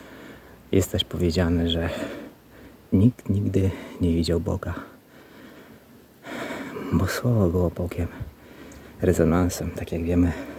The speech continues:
z fizyki kwantowej, z biorezonansów, we wszystkich rzeczy. Jeżeli mielibyśmy całą materię tego świata, który nas otacza, ścieśnić,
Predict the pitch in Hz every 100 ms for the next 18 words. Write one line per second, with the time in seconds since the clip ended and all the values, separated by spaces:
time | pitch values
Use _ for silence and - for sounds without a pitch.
0 | - - 82 - - - 78 - 98 92
1 | 87 - - - - - - - 110 98
2 | 98 95 98 92 95 92 95 87 - -
3 | - - 123 - 110 101 110 - 98 -
4 | - - - - - - - - - -
5 | - 107 110 120 120 107 110 - 104 -
6 | 123 123 98 - 104 107 98 98 98 -
7 | 104 87 87 92 90 90 - 98 104 -
8 | 92 - - - - - - - - -
9 | - 110 107 - 92 -